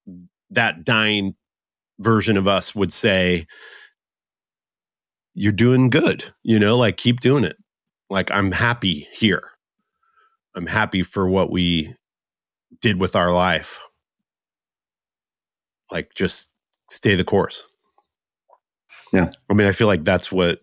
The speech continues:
Speaker 1: maybe not everybody wants to hear, but boy, would, isn't that what we hope for ourselves in our last moments, that we go, that we think,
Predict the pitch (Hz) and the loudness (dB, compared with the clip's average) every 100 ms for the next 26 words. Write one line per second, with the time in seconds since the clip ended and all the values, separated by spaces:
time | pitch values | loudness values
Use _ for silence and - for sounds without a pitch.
0 | - 98 98 90 90 85 92 98 87 80 | -4 0 2 4 2 2 2 2 2 2
1 | 80 85 85 82 - - - _ _ _ | 0 0 -2 -2 -6 -8 -14 _ _ _
2 | - 95 82 90 80 76 85 80 - - | -4 -2 2 2 2 0 0 -2 -4 -20
3 | - - - - _ _ _ 104 95 87 | -20 -20 -20 -20 _ _ _ 2 4 4
4 | 90 80 - _ _ _ 104 95 98 87 | 0 -2 -14 _ _ _ -2 2 2 2
5 | 90 87 82 98 90 - 98 90 - 104 | 2 2 2 0 0 0 0 0 2 2
6 | 95 98 95 95 98 95 - 98 95 98 | 2 2 2 2 2 0 0 0 2 2
7 | 90 101 90 87 92 90 - 95 87 90 | 0 -2 0 0 0 0 0 -2 0 0
8 | 95 82 | -2 -2